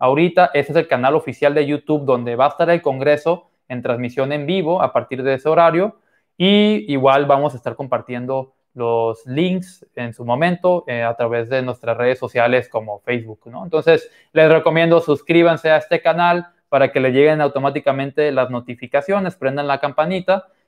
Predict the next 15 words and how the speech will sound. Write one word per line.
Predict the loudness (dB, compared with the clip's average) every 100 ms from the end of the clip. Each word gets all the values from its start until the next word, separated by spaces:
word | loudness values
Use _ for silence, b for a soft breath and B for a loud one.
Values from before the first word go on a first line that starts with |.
| _
y | -4 0 0 0 -2 -4 -2
ya | 2 4 4
van | 4
a | 2
estar | 2 0
recibiendo | 0 -4 -8 -6 -4 -4 -6 _ _
el | -6
mensaje | -4 0 0 0 0
cuando | 0 2 2
ya | 0
estemos | 0 -2 -2 -6
totalmente | -4 -4 -4 -6
en | -2
vivo | 2 2 0 -6 _ _ _ _
el, | 0 0 0 -4